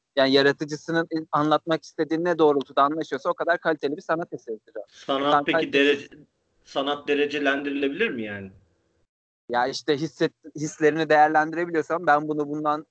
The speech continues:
Speaker 2: Ama
Speaker 1: işte
Speaker 2: sen
Speaker 1: bir
Speaker 2: başka
Speaker 1: seksen
Speaker 2: bir şey.
Speaker 1: seviyorum.
Speaker 2: Sen
Speaker 1: Yani
Speaker 2: başka bir şey
Speaker 1: hissettiğini
Speaker 2: hissedersin, başkası baş-, başka
Speaker 1: Tamam.
Speaker 2: bir şey hisseder.
Speaker 1: Evet,
Speaker 2: Tamam.
Speaker 1: yani kendi içinde değerlendirebilirsen eğer onu da derecelendirebilirsin.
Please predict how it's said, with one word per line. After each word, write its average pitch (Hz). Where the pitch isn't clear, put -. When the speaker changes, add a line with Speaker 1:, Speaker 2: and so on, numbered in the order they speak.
Speaker 2:
Ama 143
Speaker 1:
işte 147
Speaker 2:
sen 170
Speaker 1:
bir -
Speaker 2:
başka 160
Speaker 1:
seksen 180
Speaker 2:
bir -
şey. 170
Speaker 1:
seviyorum. 151
Speaker 2:
Sen -
Speaker 1:
Yani 156
Speaker 2:
başka 147
bir 120
şey 135
Speaker 1:
hissettiğini 113
Speaker 2:
hissedersin, 170
başkası 156
baş-, 110
başka 110
Speaker 1:
Tamam. 135
Speaker 2:
bir -
şey 98
hisseder. 92
Speaker 1:
Evet, 127
Speaker 2:
Tamam. -
Speaker 1:
yani 143
kendi 165
içinde 190
değerlendirebilirsen 202
eğer 185
onu 190
da 226
derecelendirebilirsin. 180